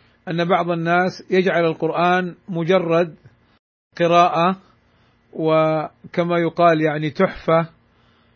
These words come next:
وشيء ثمين فقط، لا للعمل به ولا لفهمه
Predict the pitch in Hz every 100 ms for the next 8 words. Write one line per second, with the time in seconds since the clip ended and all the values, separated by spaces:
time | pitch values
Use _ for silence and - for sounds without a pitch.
0 | _ _ 170 135 185 175 - 160 170 170
1 | 135 175 170 156 180 165 196 190 165 180
2 | 180 165 165 165 170 165 185 160 180 180
3 | 170 - 165 165 165 160 170